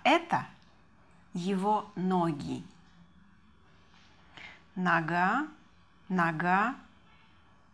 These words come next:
ноги. Это его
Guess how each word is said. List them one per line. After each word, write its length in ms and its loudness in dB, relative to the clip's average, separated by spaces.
ноги. 760 0
Это 540 2
его 760 2